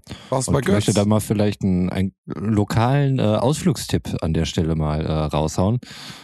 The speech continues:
Speaker 2: weil ich glaub, viel werden eher im lokalen Bereich gehört, wenig supranational oder so, äh, Schweden mal ausgenommen auf jeden Fall. Ich war mit der Familie zusammen auf der Wewelsburg in Büren bei Paderborn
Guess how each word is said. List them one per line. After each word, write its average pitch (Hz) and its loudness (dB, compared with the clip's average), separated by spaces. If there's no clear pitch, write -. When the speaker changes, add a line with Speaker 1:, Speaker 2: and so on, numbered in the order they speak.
Speaker 2:
weil 80 0
ich - -8
glaub, 87 0
viel 117 -2
werden 110 0
eher 101 0
im 95 0
lokalen 98 2
Bereich 123 0
gehört, 117 -2
wenig 101 -2
supranational 110 2
oder 107 2
so, 104 2
äh, 80 0
Schweden 92 0
mal 87 2
ausgenommen 107 0
auf 101 -4
jeden 101 0
Fall. 110 -2
Ich - -6
war 85 2
mit 104 -2
der 92 0
Familie 92 0
zusammen 98 0
auf - -6
der 92 -2
Wewelsburg 90 -2
in 87 -4
Büren 98 2
bei 73 -2
Paderborn 82 -2